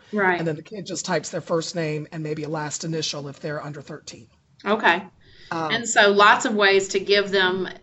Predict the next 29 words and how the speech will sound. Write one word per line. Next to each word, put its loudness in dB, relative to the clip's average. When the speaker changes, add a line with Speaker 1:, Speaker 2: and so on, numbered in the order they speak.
Speaker 1:
you -4
know, -2
direct 2
access -2
to -6
a -4
certain -6
video. -2
But -2
I'm 4
like 2
you, -4
I 4
really, 0
I 6
love 2
anything -2
where 6
we 0
can -4
show 2
our 6
learning 0
management -2
system -2
as 0
a 0
one-stop 0
shop. 2